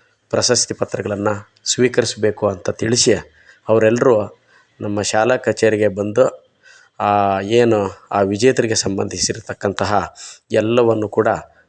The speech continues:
ಪಡೆದುಕೊಂಡಿರ್ತಾರೆ. ಈ ಒಂದು ಗೂಳೂರು ಹೋಬಳಿ ಮಟ್ಟದ ಹಿರಿಯ ಪ್ರಾಥಮಿಕ ಶಾಲೆಗಳ ಮತ್ತು ಪ್ರೌಢಶಾಲೆಗಳ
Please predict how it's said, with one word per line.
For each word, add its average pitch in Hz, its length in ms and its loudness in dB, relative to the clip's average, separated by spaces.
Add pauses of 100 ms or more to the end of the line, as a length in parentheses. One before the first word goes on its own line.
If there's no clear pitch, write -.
(120)
ಪಡೆದುಕೊಂಡಿರ್ತಾರೆ. 101 1120 -2 (440)
ಈ 113 120 2
ಒಂದು 104 680 2 (240)
ಗೂಳೂರು 123 500 4
ಹೋಬಳಿ 113 320 2
ಮಟ್ಟದ 95 380 -4 (1120)
ಹಿರಿಯ 120 240 4
ಪ್ರಾಥಮಿಕ 113 560 0
ಶಾಲೆಗಳ 104 440 0 (500)
ಮತ್ತು 101 260 -4
ಪ್ರೌಢಶಾಲೆಗಳ 104 840 2